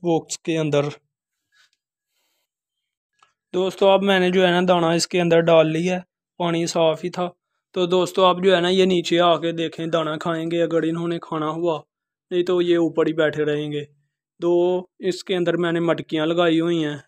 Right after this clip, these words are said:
ये जैसे ही ये पेड़ लगाएंगे और वो मटकियों में अंडे देंगे, इस मटकी में या उस मटकी में, जो इनको पसंद होगी ये उसी मटकी में बच्चे देंगे इंशाल्लाह।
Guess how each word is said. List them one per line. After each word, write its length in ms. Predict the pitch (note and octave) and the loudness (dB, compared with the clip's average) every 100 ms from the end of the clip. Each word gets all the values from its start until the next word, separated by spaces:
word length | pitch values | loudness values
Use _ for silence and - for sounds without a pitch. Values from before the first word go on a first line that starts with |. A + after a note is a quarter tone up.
| _ | _
ये 300 | E3+ D#3+ E3+ E3 | -4 -2 -2 -2
जैसे 360 | E3+ D#3+ - E3 | 0 0 0 0
ही 120 | F3+ - - | 0 -4 -6
ये 120 | E3 | -6
पेड़ 260 | E3 D#3+ E3 | -2 -2 0
लगाएंगे 480 | E3 D#3+ D#3+ E3 E3 | 0 -2 -4 -2 0
और 220 | D#3+ - _ _ - | 0 -2 _ _ -6
वो 200 | D#3+ E3 | -4 -2
मटकियों 460 | D#3+ D3+ D#3+ D3+ | -2 -6 -6 -4
में 120 | D#3+ D#3+ | -2 -2
अंडे 220 | D3 C#3+ | 0 2
देंगे, 340 | D#3+ E3+ D#3 | 2 0 0
इस 180 | D#3 D3+ E3+ | -2 -2 -6
मटकी 440 | E3+ E3+ - E3+ | -6 -8 -8 -4
में 180 | F3 E3+ | -2 -2
या 180 | E3+ D#3+ | -2 -2
उस 240 | D#3 - E3+ | -4 -8 -12
मटकी 280 | D3+ - D#3 | -12 -8 -6
में, 180 | C#3+ C#3+ _ _ _ - | -6 -8 _ _ _ -4
जो 220 | F#3 G3 | 0 2
इनको 340 | G3+ G#3 G#3+ G#3 | 2 0 0 0
पसंद 400 | G#3 F#3+ F3 F3 | 0 0 2 2
होगी 280 | F#3+ E3+ F3 F3+ | 2 2 0 0
ये 160 | F3 F3+ | 0 2
उसी 340 | F#3 - F#3+ F#3 | 0 -4 -2 0
मटकी 420 | E3+ D#3 E3+ E3 | 0 -2 -2 0
में 180 | F3 F3+ _ _ _ | 0 -2 _ _ _
बच्चे 280 | E3+ D#3+ D3+ | -6 -2 -2
देंगे 380 | D3+ D#3 C#3 C#3+ | 0 -2 -2 -2
इंशाल्लाह। 600 | D3+ D3+ D3 C#3+ B2+ B2+ | -2 -2 2 2 2 -2